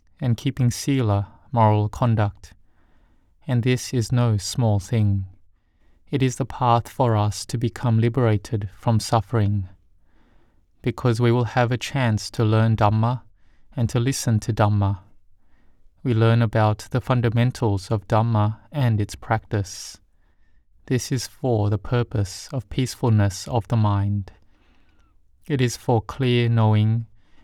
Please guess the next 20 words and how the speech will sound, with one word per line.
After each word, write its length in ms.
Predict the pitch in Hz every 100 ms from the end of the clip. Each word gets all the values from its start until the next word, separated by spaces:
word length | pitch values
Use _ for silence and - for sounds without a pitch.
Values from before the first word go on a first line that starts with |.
| -
and 180 | 131 110
seeing 540 | - 135 120 104 98
in 200 | 135 117
line 280 | 110 104 110
with 180 | 117 113
the 120 | 127
truth 580 | - - 110 98 - - - _ _ _ _ -
of 180 | 123 -
the 100 | 117
Dhamma 520 | 120 113 110 113 113 -
that 160 | - 110
should 400 | - - 123 -
be 120 | 113
known 460 | 110 113 117 117 123
and 220 | 139 117
seen. 600 | - 131 113 104 101 95 - _ - _ _ _ _ _ _ _
And 120 | 123
the 40 | 110
higher 380 | - 120 120 120
Dhamma 540 | 120 107 107 104 110